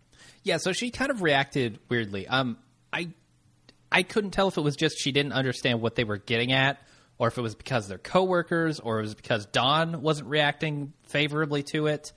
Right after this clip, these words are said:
Uh, but when she was at the table, she seemed to be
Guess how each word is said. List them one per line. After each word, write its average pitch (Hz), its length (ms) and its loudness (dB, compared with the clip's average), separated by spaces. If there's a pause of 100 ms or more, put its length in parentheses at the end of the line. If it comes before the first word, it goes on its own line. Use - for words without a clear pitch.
(600)
Uh, 117 220 2
but 135 120 -4
when 156 160 -2
she 156 140 -6
was 139 160 -2 (100)
at 226 200 0
the 165 60 -4
table, 135 640 -2
she 139 200 -4
seemed 175 360 -4
to 143 80 -8
be 135 500 -2